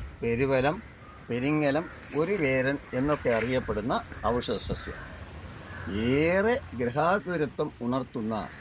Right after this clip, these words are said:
ഔഷധ സസ്യമാണ് പെരുവലം.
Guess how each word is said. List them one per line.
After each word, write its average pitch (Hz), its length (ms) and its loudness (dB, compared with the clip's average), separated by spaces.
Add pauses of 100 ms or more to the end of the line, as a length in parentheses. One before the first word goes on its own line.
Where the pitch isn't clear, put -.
(480)
ഔഷധ 156 500 2
സസ്യമാണ് 127 960 0 (1000)
പെരുവലം. 110 400 0